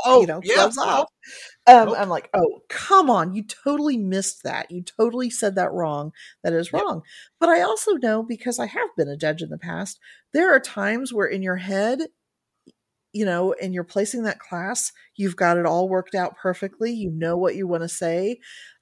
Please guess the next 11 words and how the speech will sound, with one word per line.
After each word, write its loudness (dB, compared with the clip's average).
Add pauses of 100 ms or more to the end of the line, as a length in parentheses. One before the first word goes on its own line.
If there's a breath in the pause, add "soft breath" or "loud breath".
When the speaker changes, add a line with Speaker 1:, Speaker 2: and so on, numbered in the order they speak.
Speaker 2:
Um, -2 (280)
when 0
you -6
stand -2
there 6
and -2
give 0
your -2
last -2 (140)
glance 0
on, 0